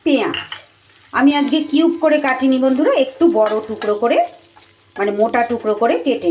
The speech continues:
নিয়েছি। তারই সাথে দিয়ে দিচ্ছি এখানে অর্ধেকটা পরিমাণ ক্যাপসিকাম। ক্যাপসিকামও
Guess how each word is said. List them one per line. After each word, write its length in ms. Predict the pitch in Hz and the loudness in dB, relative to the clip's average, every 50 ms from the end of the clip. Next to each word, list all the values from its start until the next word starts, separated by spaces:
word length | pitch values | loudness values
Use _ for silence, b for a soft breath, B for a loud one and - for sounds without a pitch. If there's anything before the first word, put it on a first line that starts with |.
| 160 | -2
নিয়েছি। 340 | 156 151 151 151 - - - 170 - - - - - - - - - - - - | -2 -4 -4 -6 -8 -12 -14 -14 -16 -18 -20 -20 -20 -20 -20 -20 -20 -20 -12 -4
তারই 220 | - 233 233 247 247 | -2 0 0 0 -2
সাথে 280 | - 277 285 285 254 240 - | -2 -2 -2 -2 -4 -6 -4
দিয়ে 140 | 233 247 247 | -4 -4 -4
দিচ্ছি 300 | 247 262 262 - - - 349 330 - | -2 -4 -6 -6 -4 -2 0 0 0
এখানে 260 | - 254 233 277 - 339 - - - - - | 0 0 0 0 0 -2 -4 -8 -10 -10 -6
অর্ধেকটা 520 | - 185 190 - - - 214 - - 214 208 - 196 | -2 -2 -2 -2 -4 -6 -8 -6 -2 -4 -2 -2 -4
পরিমাণ 320 | 196 - - - 320 339 339 - | -8 -6 -6 -6 -4 -6 -4 -4
ক্যাপসিকাম। 680 | - 247 208 202 202 - - - - - - 165 151 143 143 - - - - - - - - - - - | -2 -2 -2 -2 -4 -8 -10 -10 -8 -6 -6 -6 -6 -8 -10 -12 -16 -20 -20 -20 -20 -20 -20 -14 -6 -4
ক্যাপসিকামও 580 | 220 208 214 - - 285 277 294 294 294 302 | -2 -2 -2 -2 -2 -2 0 0 0 0 0